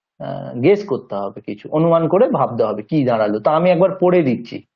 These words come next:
খেয়াল করুন। ছবি রয়েছে, ছবিটা দেখেও আপনাদেরকে বুঝতে হবে,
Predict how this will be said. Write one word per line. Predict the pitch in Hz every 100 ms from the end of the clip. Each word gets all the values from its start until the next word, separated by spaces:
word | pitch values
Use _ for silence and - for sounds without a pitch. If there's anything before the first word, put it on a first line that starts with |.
| _ _ _ _
খেয়াল | 147 147
করুন। | 143 156 220 233 - _ _ _ _ _ _ _ _ _ _ _ -
ছবি | 147 165
রয়েছে, | 160 160 151 202 - _ _ _ _ -
ছবিটা | 143 143 156
দেখেও | 143 139 165
আপনাদেরকে | 156 165 160 160
বুঝতে | 139 143 143
হবে, | 156 160